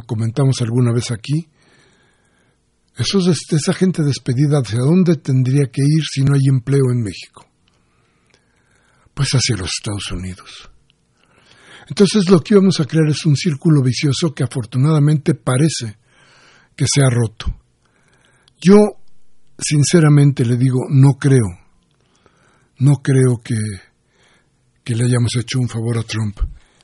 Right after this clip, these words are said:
Insisto, ¿usted cree que Trump estaría diciéndole mentirosos a los mexicanos que, que,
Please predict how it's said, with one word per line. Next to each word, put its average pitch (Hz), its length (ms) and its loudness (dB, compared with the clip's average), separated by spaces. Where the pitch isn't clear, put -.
Insisto, 120 540 -6
¿usted 123 420 -8
cree 135 240 -2
que 131 100 -8
Trump 131 360 -4
estaría 127 340 -4
diciéndole 123 640 -4
mentirosos 131 760 -2
a 120 60 -2
los 120 140 -2
mexicanos 127 680 -2
que, 123 120 -4
que, 113 260 -6